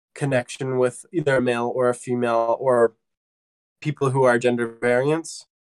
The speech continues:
uh, that's kind of, like, how I would define my sexuality. But for ease of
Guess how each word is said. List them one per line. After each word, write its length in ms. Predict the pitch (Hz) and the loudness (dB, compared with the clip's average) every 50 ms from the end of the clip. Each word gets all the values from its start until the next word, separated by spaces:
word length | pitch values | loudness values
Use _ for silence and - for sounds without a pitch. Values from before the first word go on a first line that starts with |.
| _ _ | _ _
uh, 440 | 123 120 120 113 113 113 110 110 107 - - _ _ - | 0 2 4 4 4 2 0 -2 -4 -8 -16 _ _ -8
that's 460 | 143 135 139 139 135 - - - - _ _ _ _ _ _ | -2 0 0 0 0 -4 -10 -16 -18 _ _ _ _ _ _
kind 240 | - 135 131 127 127 | -4 -4 -4 -2 -4
of, 200 | 120 120 117 117 | -8 -10 -10 -8
like, 200 | 117 113 113 110 - - | -8 -8 -8 -10 -6 0
how 120 | 127 123 | 2 2
I 160 | 123 120 117 117 | 2 2 0 -4
would 120 | 117 117 | -4 -6
define 380 | 117 127 120 - 131 120 120 117 | -8 -10 -4 -2 -2 0 0 -2
my 100 | 117 117 | -4 -6
sexuality. 840 | 120 - 120 113 - - - 120 113 110 107 107 107 117 120 123 | -8 -10 -10 -10 -8 -6 -6 -4 -2 -2 -2 -4 -2 -2 -4 -4
But 300 | 127 135 143 139 131 - _ - | 0 0 0 0 0 -2 _ -16
for 280 | - - 143 135 127 - | -6 -2 -2 -2 -2 -2
ease 260 | 160 156 156 143 147 | -2 -2 0 2 4
of 400 | 151 143 135 123 - - - | 2 2 2 -2 -10 -18 -20